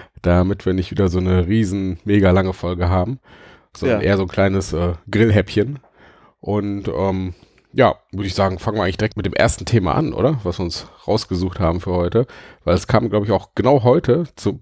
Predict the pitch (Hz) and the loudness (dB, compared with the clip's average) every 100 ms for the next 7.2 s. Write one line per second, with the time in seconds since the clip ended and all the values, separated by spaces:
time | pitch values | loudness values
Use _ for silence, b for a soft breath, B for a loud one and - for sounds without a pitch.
0 | - 135 139 113 - 92 120 104 104 107 | -4 -4 -2 -6 -2 -2 0 -2 2 0
1 | 104 104 104 104 120 76 78 _ _ - | 2 0 2 0 0 -4 -8 _ _ -8
2 | 85 87 - 95 - - 80 82 87 80 | -4 -4 -2 -4 -2 -2 2 0 0 -6
3 | _ B B B B 117 107 107 113 113 | _ B B B B -8 -8 -6 -6 -6
4 | - _ b b b - 123 - - 120 | -16 _ b b b -10 -8 -10 -6 -2
5 | 110 117 - 143 143 131 - 113 113 113 | -2 -4 -4 0 0 -2 -6 -2 -2 -4
6 | - 165 - 107 - 101 107 101 - 131 | -8 -10 -4 -4 -4 -4 -6 -10 -4 -4
7 | - - | -4 -12